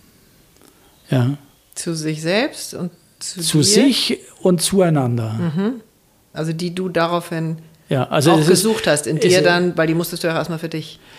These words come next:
Speaker 1: Ja, also das eine ist die Verbundenheit mit mir, aber
Speaker 2: Mhm.
Speaker 1: daraus, aus dem, wenn ich mit mir verbunden bin, kann ich mich auch mit ihr verbinden.
Speaker 2: Mhm.
Speaker 1: Und dieser, dieser Moment, ähm, also das erzähle ich jetzt noch schnell.
Speaker 2: Ja, bitte.
Speaker 1: Ähm, und zwar,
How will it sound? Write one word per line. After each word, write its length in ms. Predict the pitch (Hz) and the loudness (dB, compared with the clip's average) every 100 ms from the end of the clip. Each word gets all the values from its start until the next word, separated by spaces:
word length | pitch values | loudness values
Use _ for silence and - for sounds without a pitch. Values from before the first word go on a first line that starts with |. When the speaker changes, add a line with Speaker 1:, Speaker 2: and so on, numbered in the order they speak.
| - - | -18 -2
Speaker 1:
Ja, 140 | 156 151 | 0 2
also 240 | 127 139 | 0 0
das 80 | 156 | 0
eine 160 | 185 240 | 0 -2
ist 180 | 165 | -4
die 60 | 170 | -4
Verbundenheit 560 | 151 156 165 135 135 131 | -6 -6 -6 -6 -8 -10
mit 100 | 127 | -8
mir, 260 | 165 226 | -6 -4
aber 180 | 190 156 | -2 -2
Speaker 2:
Mhm. 60 | 135 | 0
Speaker 1:
daraus, 380 | 147 175 196 | 0 2 0
aus 220 | - - - | -2 -4 -2
dem, 200 | 156 151 | 0 0
wenn 120 | 147 | -2
ich 140 | 127 | -4
mit 140 | 139 147 | -8 -6
mir 200 | 202 247 | -8 -6
verbunden 340 | 156 147 147 | -8 -8 -8
bin, 140 | 160 | -8
kann 160 | 135 147 | -8 -10
ich 100 | 117 | -10
mich 140 | 151 | -8
auch 180 | 139 - | -8 -8
mit 160 | 139 117 | -8 -8
ihr 60 | |
verbinden. 480 | 110 123 117 110 120 | -8 -8 -10 -8 -8
Speaker 2:
Mhm. 440 | 156 143 135 156 156 - - - | -8 -10 -8 -10 -12 -16 -20 -12
Speaker 1:
Und 200 | - 123 | -8 -4
dieser, 440 | 165 208 196 165 - | -2 2 4 4 0
dieser 300 | 156 147 143 | -4 0 2
Moment, 760 | 135 135 160 220 185 123 - - | 2 0 2 2 0 -2 -8 -8
ähm, 480 | 156 135 127 135 - _ _ _ _ _ _ _ _ _ _ _ _ _ _ _ _ - | -10 -8 -10 -12 -16 _ _ _ _ _ _ _ _ _ _ _ _ _ _ _ _ -10
also 160 | 127 131 | -4 -2
das 120 | 127 | -2
erzähle 280 | 127 143 143 | -2 0 0
ich 60 | 120 | -2
jetzt 160 | - | -4
noch 80 | 117 | -6
schnell. 200 | 127 117 - - | -4 -6 -8 -10
Speaker 2:
Ja, 80 | 185 | -8
bitte. 160 | 156 160 | -4 0
Speaker 1:
Ähm, 220 | 143 131 - - - - | 0 0 -4 -14 -20 -8
und 80 | - | -2
zwar, 440 | 147 139 139 - | 2 4 2 0